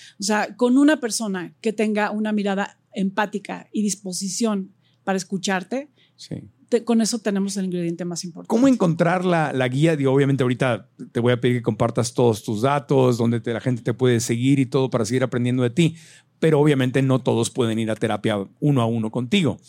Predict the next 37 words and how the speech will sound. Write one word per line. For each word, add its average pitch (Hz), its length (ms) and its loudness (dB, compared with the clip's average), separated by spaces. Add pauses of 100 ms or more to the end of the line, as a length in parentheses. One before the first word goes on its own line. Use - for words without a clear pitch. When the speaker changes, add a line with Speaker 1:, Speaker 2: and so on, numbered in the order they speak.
(800)
Speaker 2:
Eh, 113 600 0 (400)
¿cómo, 180 360 0
cómo, 165 600 2
qué 170 60 0
le 170 80 2
aconsejarías 135 500 2
a 147 60 2
la 131 80 0
gente 127 460 0
para 113 480 -4
elegir 135 540 2
a 131 60 2
un 131 200 -2
buen 135 220 0
terapeuta 123 840 0 (500)
que 143 100 -2
te 127 120 0
Speaker 1:
Sí. 196 60 -4
Speaker 2:
pueda 139 200 4
llevar 127 340 2
de 127 80 0
la 117 120 0
mano 110 500 -2 (720)
por 113 140 -2
este 117 180 -6
camino? 110 320 -8
Speaker 1:
Yo 302 180 2
lo 427 120 2
primero 294 320 2
que 240 100 2
diría 208 400 4
es, 202 120 -2
¿qué 277 180 2
es 285 100 0
lo 330 120 2
que 254 120 0
necesitas? 196 640 -4